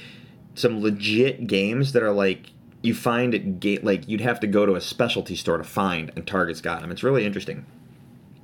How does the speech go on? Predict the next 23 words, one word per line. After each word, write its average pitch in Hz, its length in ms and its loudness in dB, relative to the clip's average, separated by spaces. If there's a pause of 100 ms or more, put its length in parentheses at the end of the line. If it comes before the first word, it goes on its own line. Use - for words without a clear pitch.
(140)
Uh, 110 280 2
so 127 260 4
this 123 220 -2
first 185 280 0
game, 120 440 2
um, 104 320 2
is 113 100 -2
an 117 80 -2
honorable 123 280 2
mention. 101 440 0 (320)
I 101 80 0
call 139 200 2
it 143 60 4
an 131 80 2
honorable 117 280 2
mention 104 300 0
because 95 400 0
there's 95 200 2
some 92 140 -6
conditions 101 540 0
you 98 80 2
have 92 320 -2
to 87 340 -2